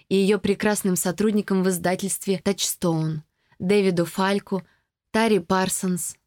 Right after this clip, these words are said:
Брайану Бельфильо, Джессике Рот, Мередит Виларелло, Кейтлин Олсон, Келси Меннинг и Чарлин Ли, которые дали миру услышать музыку призраков, а также Венди Шинин в команде «Саймон и Шустер»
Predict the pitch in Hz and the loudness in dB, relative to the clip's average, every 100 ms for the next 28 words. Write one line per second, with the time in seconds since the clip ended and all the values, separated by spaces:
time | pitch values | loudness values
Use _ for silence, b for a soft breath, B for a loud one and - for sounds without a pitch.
0 | _ _ 185 202 233 226 175 160 160 151 | _ _ 0 2 4 4 4 4 2 0
1 | - 196 185 175 180 175 _ _ - 170 | 2 2 2 2 0 -2 _ _ -6 0
2 | 214 208 170 175 170 185 196 - _ _ | 2 2 -2 0 2 2 0 -8 _ _
3 | _ 202 233 226 180 160 175 180 170 180 | _ 2 4 2 0 0 2 2 2 2
4 | 196 190 190 185 - _ - 214 196 165 | 2 2 0 -4 -12 _ -2 2 2 2
5 | 175 170 - 202 226 - 233 226 214 _ | 0 0 0 0 0 0 0 0 -2 _
6 | _ - 214 196 - 170 175 214 233 226 | _ -2 2 2 0 2 4 4 4 2
7 | 214 - _ _ _ 196 156 220 226 220 | 0 -6 _ _ _ -4 0 0 2 4
8 | 220 214 180 170 156 - _ _ - 185 | 4 4 4 2 0 -6 _ _ -2 0
9 | 202 196 190 175 202 190 180 190 226 220 | 4 4 4 4 2 4 4 4 4 2
10 | - 185 202 214 202 - 196 196 175 175 | 0 -2 0 0 0 2 2 2 0 -4
11 | 160 185 214 208 202 202 - B B B | -2 0 2 0 -2 -4 -6 B B B
12 | 185 214 185 196 196 190 175 175 - 214 | 0 2 4 4 4 4 4 2 2 4
13 | 185 170 - 190 190 185 180 - 196 185 | 4 2 0 2 2 2 0 0 0 2
14 | 175 165 170 175 - 240 - 165 151 | 2 0 -2 -2 -2 -2 -4 -6 -6